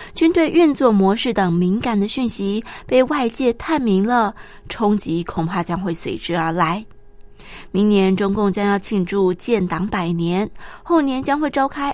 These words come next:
二十大。领导人习近平为了建立真正集权核心的大计，才要教育官员、民众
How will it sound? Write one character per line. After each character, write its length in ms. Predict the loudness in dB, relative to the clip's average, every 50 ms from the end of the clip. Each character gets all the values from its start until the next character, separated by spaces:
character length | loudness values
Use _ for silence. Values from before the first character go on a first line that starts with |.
| 0
二 180 | 0 2 2 2
十 180 | -2 -6 -6
大。 260 | -2 -2 0 0 -2 -4 -8 -14 -16 -16 -16 -16 -18 -20 -20 -20 -20 -8 -2
领 160 | 0 2 6
导 160 | 8 8 8
人 180 | 8 6 4 2
习 120 | 0 -2
近 180 | -2 -2 -2 0
平 260 | 0 2 2 4 6
为 100 | 6 6
了 140 | 6 6 4
建 220 | 2 2 2 4
立 160 | 4 2 0
真 280 | 0 -2 -2 0 0 0
正 300 | 2 2 4 4 2 0
集 280 | -2 -2 -4 -4 -4 -4
权 340 | -6 -4 0 0 0 0 0
核 200 | 0 2 2 2
心 200 | 2 2 0 -2
的 80 | 0
大 240 | 0 0 0 0 0
计， 420 | -2 -4 -4 -4 -2 -2 -2 -4 -8 -12 -18 -18 -18 -16 -4
才 140 | 0 4
要 160 | 4 6 4 4
教 200 | 4 4 4 4
育 100 | 2 0
官 260 | 0 0 0 2 2 2
员、 340 | 2 2 0 0 -2 -2
民 280 | 0 0 2 2 2 0
众 260 | 2 2 2 2 2